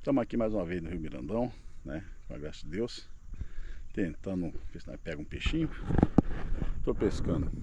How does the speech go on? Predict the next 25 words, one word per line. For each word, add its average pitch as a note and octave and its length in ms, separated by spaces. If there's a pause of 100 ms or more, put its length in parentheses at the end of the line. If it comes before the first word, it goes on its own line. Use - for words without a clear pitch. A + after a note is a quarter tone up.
(140)
com - 100
milho, C3 400 (1000)
né? - 180 (500)
Duas E2+ 520
varinhas, A2 480
carretilha. - 520 (1200)
Tentar G#2 300
pegar G#2 220
um F#2+ 60
peixinho F#2+ 380
pra - 100
fazer A2 140
outro F#2+ 160
sashimi, F#2 420
né? E2+ 140 (1800)
E A#2 360 (120)
usando F2+ 300
uma - 100
cervinha D#2+ 320
azeda. D#3 420 (1120)
Uma G#2 220
tá E2+ 160
no E2+ 100
milho E2+ 260
duro, D#3+ 320